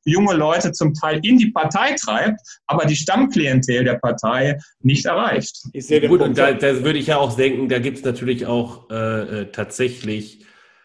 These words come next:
Speaker 3: ähm, sehr substanzielle Interessensgegensätze.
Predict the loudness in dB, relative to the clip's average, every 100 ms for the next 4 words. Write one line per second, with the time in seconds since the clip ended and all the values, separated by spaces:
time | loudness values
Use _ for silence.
0 | _ _ _ -12 -10 -8 -10 -14 -18 -2
1 | 2 2 0 -4 -6 -4 -4 -4 -2 -2
2 | -2 -4 -6 -6 -6 -8 -14 -6 -4 -2
3 | -6 -10 -18 -20